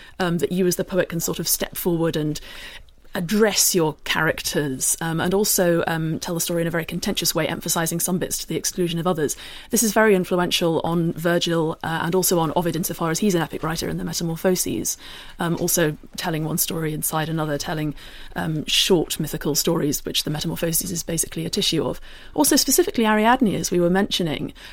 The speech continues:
um, and having that kind of sympathy for, um, a heroine. Um, this has a huge impact on, uh, Virgil's portrayal of Dido in the Aeneid. And of course, that creates great ethical complexity,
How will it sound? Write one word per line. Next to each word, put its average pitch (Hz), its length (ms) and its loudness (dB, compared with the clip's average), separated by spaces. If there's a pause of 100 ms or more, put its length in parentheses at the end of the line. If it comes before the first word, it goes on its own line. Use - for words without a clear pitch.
(120)
um, 190 140 2
and 190 80 4
having 214 260 4
that - 140 2
kind 180 240 2
of 170 80 2
sympathy 190 420 2
for, 175 540 4
um, 160 340 -2
a 156 80 0
heroine. 165 500 -2 (440)
Um, 220 140 4
this 254 120 6
has 247 140 4
a - 20 6
huge 247 460 6 (100)
impact 170 580 -2
on, 170 360 2 (160)
uh, - 60 -2
Virgil's 170 360 0
portrayal 170 400 0
of 170 60 -2
Dido 180 320 4
in 160 100 0
the 160 120 2
Aeneid. 180 360 2 (320)
And 208 80 4
of - 80 0
course, 233 160 6
that - 180 2
creates 196 280 4
great 233 280 2
ethical 185 320 0
complexity, 175 720 0